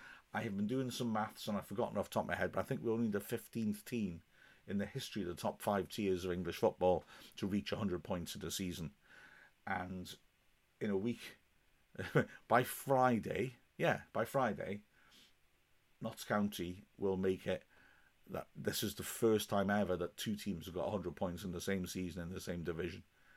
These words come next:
And then Easter Monday will come. Wow. It's quite cool watching Wrexham at the moment, isn't it? Somebody should make a T V show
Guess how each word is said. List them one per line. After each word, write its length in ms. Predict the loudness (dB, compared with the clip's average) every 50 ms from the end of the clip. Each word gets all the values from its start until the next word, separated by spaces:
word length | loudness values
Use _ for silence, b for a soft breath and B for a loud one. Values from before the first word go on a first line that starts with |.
| b b b b b b b b b b b b b b b b b b b b b b _ _ _ _ _ _ _ _ _ -2
And 80 | 0
then 160 | 0 0 0
Easter 220 | -2 -4 -4 -4 -4
Monday 280 | -4 -4 -4 -6 -6
will 120 | -8 -8 -10
come. 140 | -12 -14 -14 -14 b b b b b b b b b b b _ _ -20 -20 _ -18
Wow. 440 | -14 -12 -10 -10 -10 -10 -12 -14 -16 B B B B B B B B B _ _ _ _ _ _ _ B B B B B B B B B B B B _
It's 260 | 4 4 4 4 -2
quite 360 | -4 -4 -6 -4 -4 -4 -6 -8 _ _
cool 500 | -8 -6 -2 0 0 0 0 0 -2 -2
watching 320 | -4 -6 -6 -6 -6 -4 -2
Wrexham 340 | -4 -4 -4 -10 -10 -10
at 60 | -8 -8
the 60 | -4
moment, 340 | -4 -4 -4 -4 -4 -6 -6
isn't 180 | -6 -6 -8
it? 60 | -10 -10 B B B B
Somebody 580 | -4 -2 -2 -2 -2 -4 -6 -6 -6 -6 -8
should 180 | -8 -8 -8 -8
make 200 | -10 -10 -12 -14
a 40 | -14
T 240 | -14 -12 -12 -12 -10
V 180 | -10 -8 -8 -8
show 260 | -6 -6 -6 -6 -6